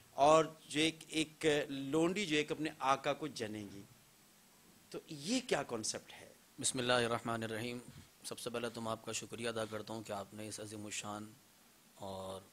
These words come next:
Speaker 2: दीन इस्लाम की तालीम और ताल्लुम के हवाले से जो ट्रांसमिशन है उसमें आपने मुझे मदऊ किया और कुछ कहने का मौका दिया। और जैसा कि आपने इरशाद फरमाया कि हदीस जिब्रील पर हमारा टॉपिक चल रहा है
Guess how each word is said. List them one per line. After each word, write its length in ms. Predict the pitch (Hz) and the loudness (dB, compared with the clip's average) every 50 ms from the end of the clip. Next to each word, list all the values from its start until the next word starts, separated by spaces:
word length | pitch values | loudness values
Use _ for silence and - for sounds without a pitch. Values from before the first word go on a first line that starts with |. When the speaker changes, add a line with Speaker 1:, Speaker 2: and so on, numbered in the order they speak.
| - - - - - - - - - - - - - 98 | -20 -20 -20 -20 -20 -20 -20 -20 -20 -20 -20 -20 -14 -6
Speaker 2:
दीन 200 | 104 110 113 110 | -4 -2 -2 -2
इस्लाम 480 | 110 107 - - 110 107 107 107 110 110 | -2 -2 -2 -2 -2 -4 -4 -4 -6 -8
की 380 | - - 113 107 107 104 101 - - - - - - - | -8 -6 -6 -6 -6 -8 -12 -16 -20 -20 -20 -20 -12 -6
तालीम 420 | - 107 101 101 101 113 110 110 110 | -4 -2 -2 -2 -4 -6 -6 -4 -6
और 120 | 110 107 | -6 -6
ताल्लुम 440 | - - 101 101 104 110 110 113 113 | -4 -4 -4 -4 -4 -4 -6 -6 -6
के 120 | 107 107 | -6 -6
हवाले 300 | 107 101 101 104 104 107 | -4 -4 -4 -4 -4 -6
से 120 | 101 117 107 | -8 -8 -8
जो 100 | 107 107 | -8 -8
ट्रांसमिशन 540 | - - 104 101 - - 104 - - 107 107 | -8 -8 -8 -8 -8 -6 -6 -6 -6 -6 -8
है 60 | 107 | -8
उसमें 220 | 101 - 107 104 | -10 -10 -8 -8
आपने 280 | 98 95 95 - 101 98 | -8 -10 -10 -10 -12 -12
मुझे 420 | 98 98 95 98 104 101 98 92 - - - - - - - | -12 -12 -10 -8 -8 -8 -8 -10 -14 -20 -20 -20 -20 -12 -10
मदऊ 240 | 104 101 101 113 113 | -8 -6 -6 -6 -6
किया 200 | 110 - 113 107 | -6 -4 -2 -2
और 100 | 107 104 | -2 -4
कुछ 180 | - - 120 - | -4 -8 -10 -8
कहने 300 | - 107 98 101 101 104 | -8 -6 -6 -6 -8 -8
का 80 | 104 | -8
मौका 300 | 98 98 98 98 - 110 | -8 -10 -10 -10 -10 -12
दिया। 260 | 107 104 104 107 104 98 - - - - - - - - - - - - - - - - - - - - - - - - - - - - - - - - | -10 -8 -8 -8 -8 -8 -10 -16 -20 -20 -20 -20 -20 -20 -20 -20 -20 -20 -20 -20 -20 -20 -20 -20 -20 -20 -20 -20 -18 -20 -20 -20 -20 -20 -20 -20 -16 -12
और 100 | 107 110 | -8 -4
जैसा 220 | 107 110 - - | -2 -2 0 0
कि 80 | 120 120 | 0 0
आपने 200 | 120 117 120 123 | -2 -2 -2 -2
इरशाद 260 | 120 113 - 120 120 | -2 0 2 0 0
फरमाया 340 | - - 120 117 117 117 120 | 0 -2 -2 0 2 0 0
कि 100 | 117 117 | 0 -2
हदीस 260 | 117 110 113 113 - | -4 -6 -6 -6 -6
जिब्रील 460 | 120 107 110 107 110 110 120 123 131 | -6 -6 -6 -6 -4 -4 -4 -4 -4
पर 180 | 123 - 120 117 | -4 -4 -4 -4
हमारा 300 | 110 110 104 107 110 110 | -4 -4 -4 -2 -2 -4
टॉपिक 340 | 107 110 104 - - 107 104 | -4 -4 -6 -8 -8 -10 -8
चल 140 | - - 98 | -8 -8 -8
रहा 180 | 98 104 110 | -8 -8 -10
है 120 | 123 127 | -10 -12